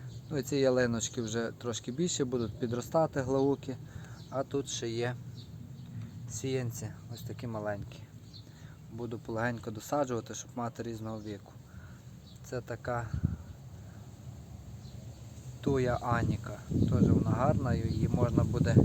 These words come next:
черенкувати. Ну і також є в мене трохи смарагдів, десь сто п'ятдесят штук. Ось такі вони виглядають,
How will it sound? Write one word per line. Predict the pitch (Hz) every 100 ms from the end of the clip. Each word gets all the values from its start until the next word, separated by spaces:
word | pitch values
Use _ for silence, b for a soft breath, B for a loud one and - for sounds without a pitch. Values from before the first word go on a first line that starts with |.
| - - - - - - - - - B B B B -
черенкувати. | - 123 - 127 127 117 101 - - - - - - - - - - - - - - - - - -
Ну | 160
і | 139
також | 127 - 131 -
є | 127
в |
мене | 123 117
трохи | 120 131 - 117
смарагдів, | - 123 151 143 - - - B B B B - 117
десь | 113 - - - - -
сто | - 123
п'ятдесят | - 117 113 - 117
штук. | - - 139 - - - - - - - - - - - - - -
Ось | - -
такі | - 131
вони | 120 120
виглядають, | 117 117 120 127 135 127 107 -